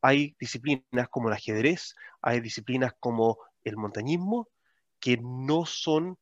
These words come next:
de, de disciplinas olímpicas, que quedarían fuera de poder tener acceso a recursos permanentes, eh, de, de, de parte del Estado chileno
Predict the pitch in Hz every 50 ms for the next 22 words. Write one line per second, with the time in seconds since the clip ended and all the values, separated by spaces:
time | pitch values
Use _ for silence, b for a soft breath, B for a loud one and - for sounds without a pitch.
0 | _ _ _ - 139 120 117 120 - 131 123 127 123 123 123 113 - - 120 123
1 | 135 131 131 131 131 131 131 180 170 - 196 - 226 233 - - B B B B
2 | B B - - 139 120 - 139 127 123 127 156 143 143 - - - - - 175
3 | 190 175 156 165 208 214 b b b b _ - 131 117 - 135 143 143 147 _
4 | _ _ - 127 127 139 143 139 - - - - - - - 170 151 - - 143
5 | 147 160 - b b b b b - 127 123 123 127 113 - - - - 123 110
6 | - 147 135 - - - - 135 123 113 110 113 131 139 143 - - 202 196 -
7 | - - - _ b b b b b b b b - - 127 120 117 117 117 113
8 | 113 113 110 110 110 110 98 104 113 113 113 110 107 107 107 110 110 110 101 98
9 | 117 113 104 107 113 107 104 110 104 113 110 - 123 120 - - - 131 120 117
10 | 113 117 123 - - - - - 135 131 123 - - - 113 120 123 131 143 156